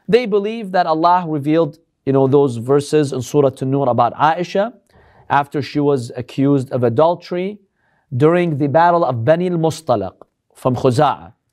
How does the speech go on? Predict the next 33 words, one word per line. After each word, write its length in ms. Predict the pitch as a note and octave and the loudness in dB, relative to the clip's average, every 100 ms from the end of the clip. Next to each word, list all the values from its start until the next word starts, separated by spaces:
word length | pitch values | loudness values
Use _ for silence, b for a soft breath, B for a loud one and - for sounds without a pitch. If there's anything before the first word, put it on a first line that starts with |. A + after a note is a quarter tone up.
| _ _ _ _ _ | _ _ _ _ _
So 140 | C#3 | -2
the 80 | C#3 | 0
Prophet, 440 | E3 F3 F3 F3 | 2 0 -2 -6
remember 320 | D#3+ E3 E3+ | -4 -2 -2
we 80 | D#3 | -2
talked 220 | D#3+ D#3 | 0 -2
about 200 | D#3+ D3+ | 0 0
Bani 140 | C#3+ D3+ | 0 -2
al-Mustalaq, 560 | C#3+ D3+ - E3 E3 | -2 -4 0 2 2
the 80 | D3+ | -2
Prophet 320 | B2+ C3+ C#3+ | 0 0 0
was 180 | C#3 B2+ | 0 2
going 300 | C#3+ E3+ D#3+ | 2 2 0
there, 180 | D#3+ D#3+ | 2 2
the 140 | D3 | 2
Muraysi'. 600 | C#3 C#3+ D3 - D#3 F3 - _ _ _ _ _ _ _ | 2 4 2 0 0 -2 -4 _ _ _ _ _ _ _
So 320 | - D#3 D#3+ | -2 2 2
she 160 | D3+ G#3+ | 0 2
was 180 | G3+ F3 | 4 2
in 120 | F3 | -2
the 80 | D#3+ | -2
caravan 760 | - F3 F3 E3+ E3+ E3+ E3+ b b | 2 2 4 2 0 -2 -6 b b
and 80 | C3+ | -8
she 200 | - D#3+ | 0 0
stayed 340 | - F3 D#3+ | 2 4 4
behind. 600 | C#3+ C#3+ D#3 D#3+ E3 E3 _ | 4 2 2 0 -2 -8 _
We'll 100 | - | -6
talk 220 | G3 F#3+ - | -2 -2 0
about 220 | E3 D#3 | -2 -2
the 60 | |
story 300 | C#3+ D#3+ D#3+ | -6 -2 0
later, 420 | D3 D#3+ F3 G3+ - b b b - | 2 2 2 -2 -4 b b b 0
but 400 | E3 F3 F3 | 0 0 -4